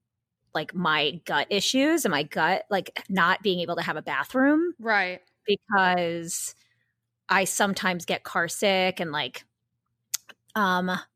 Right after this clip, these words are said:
Speaker 1: and I, and I feel like I just get anxiety if I'm, especially if I'm not driving the car,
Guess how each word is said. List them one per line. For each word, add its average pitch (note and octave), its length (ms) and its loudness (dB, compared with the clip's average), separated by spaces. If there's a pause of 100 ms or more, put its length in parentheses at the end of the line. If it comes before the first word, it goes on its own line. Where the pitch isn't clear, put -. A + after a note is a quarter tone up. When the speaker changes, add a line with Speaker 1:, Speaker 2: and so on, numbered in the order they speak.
(180)
Speaker 1:
and G3 120 0
I, F#3+ 440 2
and G3 100 0
I F#3+ 80 2
feel F#3+ 260 0
like F#3 160 2
I F3+ 240 0
just G3+ 220 -4
get G3+ 180 0
anxiety F3 520 0
if F3+ 120 -2
I'm, F#3 140 0
especially A3 340 -2
if - 60 -4
I'm C4+ 100 4
not E3 160 0
driving D#3 420 -2
the F#3+ 80 -2
car, F3+ 520 2